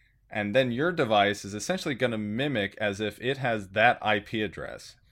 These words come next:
even though it might have a separate local I P address, it might have something else. So from the perspective of someone who's receiving your traffic, it looks like your traffic's coming from an I P address at this remote location.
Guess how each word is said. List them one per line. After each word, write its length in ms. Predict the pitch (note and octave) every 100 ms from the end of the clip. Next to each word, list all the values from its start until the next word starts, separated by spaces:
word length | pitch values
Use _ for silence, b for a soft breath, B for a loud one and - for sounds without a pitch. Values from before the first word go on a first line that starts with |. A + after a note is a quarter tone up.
| b b b b b _
even 240 | D#3 E3 D3
though 420 | D#3 D3 C3 A#2+
it 140 | A#2+
might 200 | A#2 A2+
have 240 | A2 A#2+ A2+
a 60 |
separate 400 | - G2+ G2 F2+
local 320 | F2 C#3+ D3+ C#3
I 120 | C3
P 160 | B2+
address, 380 | B2+ B2+ B2 A#2+
it 20 |
might 120 | F#2+ F#2
have 140 | F2
something 280 | - F#2+ F#2
else. 180 | - -
So 260 | A2+ G2 - b b b b b _ _ _
from 180 | - C3+
the 80 | B2+
perspective 580 | C3 A#2+ - E3+ D3+ C3
of 140 | A#2
someone 680 | - B2+ A#2+ A2+ A2+ A2 G#2 _ _ -
who's 220 | C3 A2+
receiving 480 | G#2 - E3 E3+ B2
your 140 | G2+
traffic, 500 | F#2 D3+ D3+ - F#2+
it 140 | G2 -
looks 280 | D#3+ F3
like 180 | B2 G#2+
your 100 | G#2
traffic's 380 | - G2+ G2 G2
coming 220 | - G2+
from 160 | F2+ G2
an 60 |
I 140 | F#2 G2
P 180 | F#2+ A2
address 380 | G#2 A#2 A#2
at 160 | F#2+ F2
this 220 | F2+ F2+
remote 340 | F#2 F#2 G2+ -
location. 640 | F#2+ F2+ G2+ G#2+ D3+ E3+